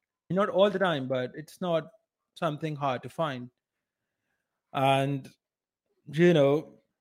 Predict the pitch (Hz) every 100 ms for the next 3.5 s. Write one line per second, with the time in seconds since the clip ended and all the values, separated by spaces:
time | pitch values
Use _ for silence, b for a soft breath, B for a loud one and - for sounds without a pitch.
0 | _ _ - - 180 180 190 202 247 156
1 | 127 131 - _ _ _ _ _ _ _
2 | _ - - 170 156 151 156 180 190 180
3 | 151 123 120 131